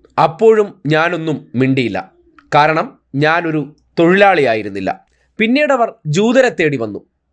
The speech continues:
ഞാനൊന്നും മിണ്ടിയില്ല. കാരണം ഞാനൊരു ജൂതനായിരുന്നില്ല. ഒടുവിലവർ എന്നെ തേടി വന്നു. അപ്പോൾ എനിക്ക് വേണ്ടി സംസാരിക്കാൻ ആരും അവശേഷിച്ചുമിരുന്നില്ല."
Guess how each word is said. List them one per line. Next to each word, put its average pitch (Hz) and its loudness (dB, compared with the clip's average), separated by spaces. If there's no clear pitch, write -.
ഞാനൊന്നും 175 -2
മിണ്ടിയില്ല. 139 -2
കാരണം 147 0
ഞാനൊരു 160 0
ജൂതനായിരുന്നില്ല. 113 0
ഒടുവിലവർ 240 2
എന്നെ 220 -2
തേടി 147 -2
വന്നു. 98 -10
അപ്പോൾ 196 0
എനിക്ക് 190 -4
വേണ്ടി 185 -2
സംസാരിക്കാൻ 165 -4
ആരും 156 -2
അവശേഷിച്ചുമിരുന്നില്ല." 139 -4